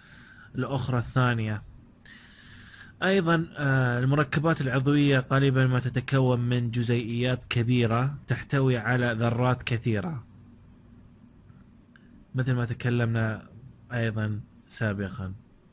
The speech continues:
المركبات الغير عضوية غالبًا ما تتكون من أيونات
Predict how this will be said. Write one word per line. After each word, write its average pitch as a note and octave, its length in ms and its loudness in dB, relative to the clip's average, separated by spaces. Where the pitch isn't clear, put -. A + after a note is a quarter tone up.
المركبات E3+ 760 0
الغير D#3 320 0
عضوية C#3+ 840 2
غالبًا C#3+ 400 6
ما B2+ 300 2
تتكون C3 680 2
من B2 200 -4
أيونات C3 680 2